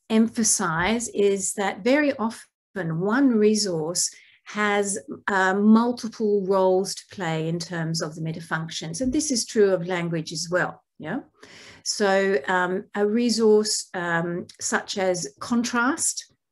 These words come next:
you know, um, uh, contrast of design of one building with all of its surroundings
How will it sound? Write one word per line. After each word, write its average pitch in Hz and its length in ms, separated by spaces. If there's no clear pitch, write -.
you 190 100
know, 208 460
um, 180 200
uh, 165 420
contrast 226 540
of 185 160
design 202 580
of 170 160
one 196 240
building 202 320
with 180 160
all 180 180
of 170 120
its - 180
surroundings 190 800